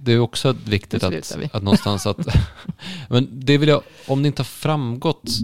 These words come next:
Speaker 1: ni som lyssnar på det här, så hoppas jag att ni vet att vi verkligen, verkligen bryr oss om att hjälpa människor. Och vi är inte här för att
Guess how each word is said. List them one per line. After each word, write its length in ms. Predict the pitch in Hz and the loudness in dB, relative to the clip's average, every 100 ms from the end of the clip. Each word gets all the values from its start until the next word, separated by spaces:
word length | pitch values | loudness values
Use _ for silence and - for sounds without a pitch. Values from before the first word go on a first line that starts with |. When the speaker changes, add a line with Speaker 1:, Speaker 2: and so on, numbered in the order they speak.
| 110 | -4
Speaker 1:
ni 160 | 113 101 | -2 -2
som 160 | 98 | -4
lyssnar 260 | 98 - 95 | -6 -6 -6
på 100 | 92 | -4
det 60 | |
här, 260 | 90 92 87 - | -2 0 -2 -6
så 420 | - 104 101 - - | -6 -2 -2 -4 -4
hoppas 560 | 110 113 _ 156 - | -2 -2 _ -4 0
jag 60 | 98 | -2
att 80 | 98 | 0
ni 100 | 107 | 0
vet 320 | 123 95 - | 0 0 -4
att 80 | 87 | 0
vi 180 | 95 | 2
verkligen, 840 | 113 127 113 85 - - 95 90 85 | 2 2 2 0 -6 -4 -2 -2 -6
verkligen 880 | 101 113 101 - - 92 87 82 - - | -4 0 0 -2 -6 -6 -4 -6 -8 -2
bryr 360 | 113 107 92 | -2 0 -4
oss 220 | 78 - | -6 -8
om 80 | - | -8
att 140 | - 90 | -4 -4
hjälpa 240 | - - | -4 -4
människor. 480 | 90 92 104 - 90 | -2 0 -2 -4 -4
Och 140 | 85 | 0
vi 40 | 104 | 0
är 40 | |
inte 160 | 101 95 | 0 -2
här 140 | 90 | -4
för 140 | - 95 | -2 -6
att 220 | - | -6